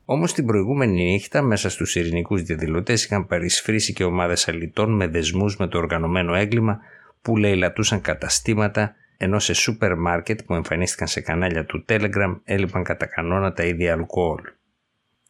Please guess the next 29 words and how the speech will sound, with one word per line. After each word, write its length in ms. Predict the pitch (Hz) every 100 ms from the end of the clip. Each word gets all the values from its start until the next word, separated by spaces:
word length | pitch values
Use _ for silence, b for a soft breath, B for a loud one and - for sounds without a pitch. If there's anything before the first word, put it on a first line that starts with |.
| -
Οι 160 | 104
ίδιες 320 | 139 143 113 -
ομάδες 440 | 82 85 110 117
πυροβολούσαν 680 | - 90 82 85 107 98 80
τις 140 | -
αστυνομικές 560 | 82 - 87 87 104 87
δυνάμεις, 500 | 90 107 117 117 -
ιδιαίτερα 420 | 95 110 101 95
κοντά 300 | - 85 90
σε 120 | -
κυβερνητικά 600 | - 85 85 82 - -
κτίρια. 520 | 85 - 82 73 - - _ _ _ _ _ _ _ _ _ _ _ _ _ _ -
Σε 200 | - 101
ανακοίνωσή 600 | 104 104 147 147 - 101
του, 140 | 120
ο 40 |
Στάνισλαβ 600 | 113 - 95 85 - 80 78
Ζας, 420 | 78 101 117 -
εκπρόσωπος 680 | - - 101 95 95 90 -
του 100 | -
Συνασπισμού 640 | - 90 90 - 90 104
των 140 | 98 95
Χωρών 440 | - 120 131 113
που 140 | - 107
έστειλαν 240 | - 95
στρατιωτική 640 | - 87 90 90 92 -
βοήθεια 420 | 101 90 92 - 76
στο 180 | -
Καζακστάν, 680 | - 87 90 95 - 127 113